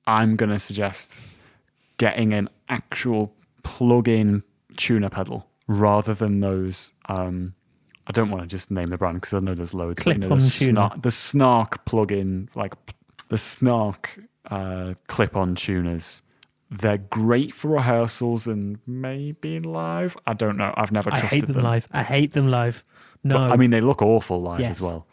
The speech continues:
Speaker 1: Um, but yeah, just because I have heard on multiple occasions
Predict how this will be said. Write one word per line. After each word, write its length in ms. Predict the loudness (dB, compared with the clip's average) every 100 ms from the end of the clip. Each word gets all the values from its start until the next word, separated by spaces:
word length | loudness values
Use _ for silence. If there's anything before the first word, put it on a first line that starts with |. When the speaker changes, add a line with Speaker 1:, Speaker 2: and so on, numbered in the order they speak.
| _ _ _ -8
Speaker 1:
Um, 500 | -2 -2 -2 -4 -6 _ -2
but 120 | 2
yeah, 340 | 2 2 -2 -6
just 300 | 0 0 0
because 600 | -4 2 2 2 -4 -8 -12 _ -2
I 240 | 0 0
have 240 | -2 -6
heard 480 | -4 -4 -4 -4 -8 -8
on 220 | -2 2 4
multiple 520 | 4 4 2 -4 -4
occasions 800 | -4 -4 -4 -2 -4 -4 -6 -12